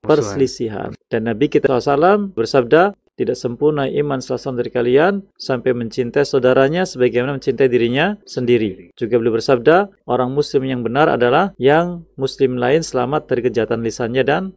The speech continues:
Speaker 2: kedua tangannya." Ayat berikutnya, "Ya ayyuhalladzina amanu la yaskhar qaumun min qaumin asa ayyakunu khairan minhum wala nisa'um min nisa'in asa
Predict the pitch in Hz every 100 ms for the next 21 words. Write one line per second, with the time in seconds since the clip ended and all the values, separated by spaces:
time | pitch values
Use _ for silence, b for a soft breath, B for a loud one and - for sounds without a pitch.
0 | - 120 110 113 147 170 131 110 104 98
1 | 98 _ _ - 165 196 147 - - 104
2 | - 135 160 220 220 214 190 190 175 156
3 | 160 151 147 139 214 233 214 - 175 165
4 | 165 170 165 147 135 131 151 165 175 175
5 | 139 139 - 143 156 151 139 127 120 127
6 | 147 160 151 151 160 165 175 185 175 151
7 | 117 107 117 117 117 - 139 156 143 139
8 | 131 127 123 123 117 - 135 143 147 147
9 | 117 120 - 131 151 170